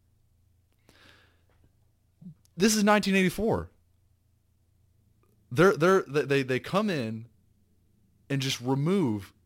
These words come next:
whatever they want because they think that their ideology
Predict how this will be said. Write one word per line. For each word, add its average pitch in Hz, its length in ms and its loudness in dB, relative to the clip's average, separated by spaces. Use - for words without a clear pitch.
whatever 139 480 2
they 117 260 2
want 156 440 0
because 117 360 -4
they 151 180 2
think 147 300 -6
that 95 260 -4
their 160 440 2
ideology 143 800 2